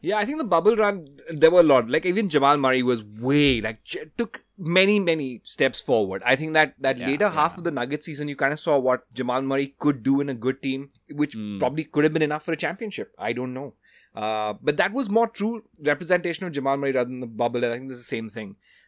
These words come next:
Speaker 1: uh, for Tyler Herro as well in that last, uh, last round. I think mu-, the Heat, all of the Heat overachieved. It was a great spot for them to be in. It worked with that team's culture. So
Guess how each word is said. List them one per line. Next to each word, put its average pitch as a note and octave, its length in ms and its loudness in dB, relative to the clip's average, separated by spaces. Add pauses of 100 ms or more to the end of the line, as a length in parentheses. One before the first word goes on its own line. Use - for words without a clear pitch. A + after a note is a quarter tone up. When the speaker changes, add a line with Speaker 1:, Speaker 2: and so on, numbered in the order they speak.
Speaker 1:
uh, G#2+ 220 -2
for A#2 100 -8
Tyler G#2+ 300 -4
Herro G2+ 280 -6
as F#2 120 -12
well G#2 180 -4
in G2 100 -6
that G2+ 180 -10
last, G2 420 -10
uh, G2+ 160 -10
last G2+ 280 -10
round. A#2+ 100 -8
I - 20 -8
think F3 180 -12
mu-, C#3 220 -10
the G3+ 140 -4
Heat, A3+ 320 -4 (480)
all G3 200 4
of E3 100 4
the C3+ 80 -4
Heat B2 160 -4
overachieved. G#2 500 -6 (400)
It C#3 120 2
was C#3 360 2 (260)
a C3 120 -2
great C3 340 0
spot C3 240 -4
for C#3 120 -12
them B2+ 180 -4
to A2 60 -10
be A2+ 200 -6
in. A2+ 180 -8 (360)
It A#2+ 140 -4
worked C3+ 360 0
with C3+ 300 0
that A#2 280 -6
team's A2+ 260 -6
culture. G2+ 460 -8
So A2+ 240 -8